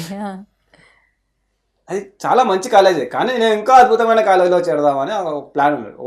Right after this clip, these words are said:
Speaker 2: వంద లోపల ర్యాంక్ తెచ్చుకోండి. నాకు
Speaker 1: మ్మ్.
Speaker 2: రెండు వేలు వచ్చింది ర్యాంక్, దురదృష్టవశాత్తు కొన్ని కారణాల వల్ల.
Speaker 1: మ్మ్.
Speaker 2: చాలా బాధపడ్డా, "ఛీ, నా జీవితం వేస్ట్, నేను ఈ పుల్లారెడ్డి కాలేజీలో చేరానండి,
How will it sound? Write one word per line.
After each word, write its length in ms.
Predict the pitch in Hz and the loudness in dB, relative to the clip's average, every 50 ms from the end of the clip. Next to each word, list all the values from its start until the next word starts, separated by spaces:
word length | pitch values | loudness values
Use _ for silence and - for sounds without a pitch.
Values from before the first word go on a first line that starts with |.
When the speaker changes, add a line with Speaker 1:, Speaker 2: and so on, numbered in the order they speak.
| 123 | -4
Speaker 2:
వంద 160 | 123 131 135 | -4 -2 -2
లోపల 240 | 139 143 151 147 156 | -2 -2 0 0 -2
ర్యాంక్ 280 | 143 135 131 139 143 135 | -4 -4 -6 -6 -8 -10
తెచ్చుకోండి. 380 | 139 127 120 - 117 101 107 | -14 -16 -16 -18 -20 -16 -12
నాకు 220 | 120 135 139 131 131 | -10 -10 -10 -10 -12
Speaker 1:
మ్మ్. 340 | 127 - 202 202 196 190 190 226 - _ 160 | -14 -14 -14 -14 -16 -18 -20 -20 -18 _ -6
Speaker 2:
రెండు 220 | 160 165 165 170 170 | -4 -2 0 2 2
వేలు 140 | 170 170 165 | 2 2 2
వచ్చింది 260 | 156 160 - 139 123 | -2 -4 -8 -12 -10
ర్యాంక్, 260 | 120 117 113 104 - - _ _ _ _ _ _ _ - | -10 -10 -12 -14 -18 -20 _ _ _ _ _ _ _ -12
దురదృష్టవశాత్తు 840 | 143 143 139 143 135 135 135 - 131 113 104 - 101 98 - _ - - - | -6 -4 -4 -4 -4 -6 -8 -10 -14 -16 -16 -16 -18 -20 -20 _ -20 -16 -12
కొన్ని 200 | - 135 135 123 | -10 -10 -10 -8
కారణాల 380 | - 123 120 120 120 120 117 107 | -6 -6 -6 -4 -6 -8 -10 -10
వల్ల. 200 | 101 101 98 - - - 311 - | -12 -12 -14 -16 -18 -20 -20 -18
Speaker 1:
మ్మ్. 220 | 196 190 180 175 175 185 180 _ _ _ _ _ _ _ _ _ - | -16 -16 -16 -16 -18 -20 -20 _ _ _ _ _ _ _ _ _ -20
Speaker 2:
చాలా 240 | - - - - 180 | -20 -18 -16 -16 -16
బాధపడ్డా, 440 | 175 165 160 160 143 139 131 107 - - _ _ _ - | -14 -12 -12 -12 -12 -14 -16 -18 -20 -20 _ _ _ -10
"ఛీ, 120 | - 185 - - - _ _ _ _ _ _ _ _ _ _ _ _ _ _ _ _ - | -8 -8 -8 -8 -14 _ _ _ _ _ _ _ _ _ _ _ _ _ _ _ _ -20
నా 60 | 117 | -20
జీవితం 400 | 104 98 110 139 151 156 156 120 123 | -20 -12 -8 -8 -8 -8 -8 -10 -12
వేస్ట్, 260 | 120 110 - _ _ _ _ _ | -14 -16 -18 _ _ _ _ _
నేను 140 | 123 120 117 | -16 -14 -14
ఈ 40 | 113 | -14
పుల్లారెడ్డి 400 | - - 120 131 143 147 143 143 | -14 -12 -6 -4 -4 -4 -4 -6
కాలేజీలో 300 | 139 127 127 123 120 117 | -8 -8 -8 -8 -8 -10
చేరానండి, 420 | 117 113 110 107 104 101 98 98 | -10 -12 -12 -14 -16 -20 -20 -20